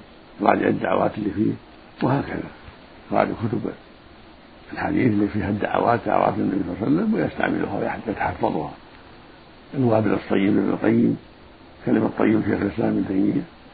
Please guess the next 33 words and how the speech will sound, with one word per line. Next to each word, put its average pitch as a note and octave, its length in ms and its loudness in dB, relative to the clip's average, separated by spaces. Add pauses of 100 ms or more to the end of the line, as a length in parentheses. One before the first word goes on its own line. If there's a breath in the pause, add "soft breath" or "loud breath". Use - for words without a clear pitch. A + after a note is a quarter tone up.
(180)
راجع A2 220 2
هذه G#2+ 140 0 (100)
الكتب - 240 -2
المفيدة C#3+ 460 4 (500)
ويحفظ A2+ 260 2
الدعوات F#2 520 0
اللي F2+ 200 -4
فيها، - 240 -8 (680)
مثل: A#2+ 160 0
"اللهم G#2+ 400 4
إنك A2 360 2
عفو G2+ 340 2 (220)
تحب G2 260 -4
العفو G2+ 240 -2
فاعف F#2 300 -4
عني"، A2 120 -2 (200)
هذا - 140 -4
من D3+ 340 -2
أجمع A2+ 280 2
الدعوات F2+ 420 0 (680)
التي F#2 420 -2
أرسل A#2+ 240 4
إليها G2+ 340 0
النبي F#2 140 0
صلى F2 100 -6
الله - 160 -12
عليه G2+ 60 -2
وسلم. G2 200 -2 (960)
مثل A#2 140 6
يقول A2 280 2
في، F#2+ 180 2
في F#2+ 320 -6
سجوده: A2+ 340 4